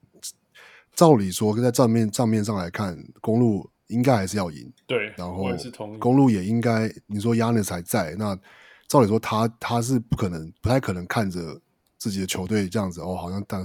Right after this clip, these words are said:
Speaker 1: 就是打得很散漫啊，还是怎么样，然后就，就是莫名其妙的输球这样。
Speaker 2: 嗯哼。
Speaker 1: 所以他应-，应该是公鹿还是会赢，那只是说，
Speaker 2: 只是要战线，
Speaker 1: 哦，现在是
Speaker 2: 战线要第几场？
Speaker 1: 几场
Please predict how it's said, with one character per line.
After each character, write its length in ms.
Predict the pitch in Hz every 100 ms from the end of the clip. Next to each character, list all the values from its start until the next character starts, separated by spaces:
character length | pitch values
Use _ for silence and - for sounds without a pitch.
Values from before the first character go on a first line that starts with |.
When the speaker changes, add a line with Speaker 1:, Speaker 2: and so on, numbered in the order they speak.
| -
Speaker 1:
就 80 | 101
是 180 | 101 98 - - - _ _ _
打 140 | 87 87
得 60 |
很 100 | 98
散 220 | 92 117
漫 260 | 104 110 95
啊， 60 | 90
还 80 | 92
是 80 |
怎 140 | 98 82
么 100 | 85
样， 140 | 95
然 80 | 87
后 120 | 90
就， 220 | 90 98 85
就 140 | 101
是 160 | 92 92 -
莫 140 | 113
名 80 | 95
其 200 | 92 -
妙 180 | 92 92
的 60 | 87
输 240 | - 90
球 200 | - 76 -
这 60 |
样。 120 | 85 -
Speaker 2:
嗯 160 | 160 123
哼。 120 | 120 120 _ _ _
Speaker 1:
所 160 | 110 104
以 200 | 87 - _ _ _
他 160 | 110 117
应-， 300 | 120 123 127 127
应 160 | 123 135
该 220 | 139 135
是 100 | 131
公 200 | 120 117
鹿 100 | 117
还 140 | 95
是 100 | 92
会 180 | 104 104
赢， 160 | 76 60 _ _ _ _ _ _ _ _ _
那 360 | 107 92 85 71 -
只 120 | -
是 80 | 107
说， 120 | 131
Speaker 2:
只 60 | 131
是 60 | 107
要 520 | 98 95 90 - 151
战 60 |
线， 160 | 127 113
Speaker 1:
哦， 40 |
现 0 |
在 20 | 101
是 80 |
Speaker 2:
战 160 | - 160
线 200 | 139 147
要 100 | 135
第 60 | 123
几 100 | 131
场？ 40 |
Speaker 1:
几 120 | 110 104
场 260 | - 117